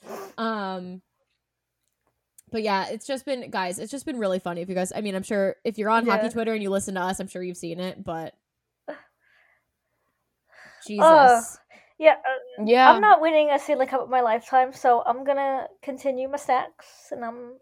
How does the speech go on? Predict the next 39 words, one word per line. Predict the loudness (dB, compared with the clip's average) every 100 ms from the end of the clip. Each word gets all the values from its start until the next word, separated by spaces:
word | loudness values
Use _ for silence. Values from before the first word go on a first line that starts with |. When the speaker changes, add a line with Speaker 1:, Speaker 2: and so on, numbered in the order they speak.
| -20
Speaker 2:
I'm | -20 -18 -8
Speaker 1:
I | -4
mean, | -4 -2
Speaker 2:
continue | -2 -2 -4 _ _ _ _
Speaker 1:
<laughs> | _ _ _ 0
Speaker 2:
to | 2
continue | 2 4 4 6
Speaker 1:
guys, | 10
Speaker 2:
what | 12
I | 12
do, |
Speaker 1:
pasta, | 8 6 8 8 8 4
Speaker 2:
but | -2 -2
more | 2 2
power | 4 4 4
to | 0
you. | -2 -2 -4 _ _ _ _
Speaker 1:
pasta | -2 -2 -2 -2
is, | -2 -2 4
Speaker 3:
Pasta | 4 6 4
goes | 4 4
crazy. | 0 2
Speaker 1:
pasta | 2 2 0
is | -4
so | -4
deeply | -4 -6 -6
personal | -6 -8 -10 -16 -16
to | -14
me. | -14 -14 -14 _ _ _ _ _ _ _ -18 -12 -2
Speaker 3:
I | 2
love | 2 0
pasta | -2 -4 -2 -8 -4
so | -4 -4
much. | -8 -8
I | -4 -2
had, | 2 2 0 -6 -10 -18 -20 _ _ 4
I | 6
had | 6 2 2
pasta, | 0 0 -4 -8 -4 -4 -6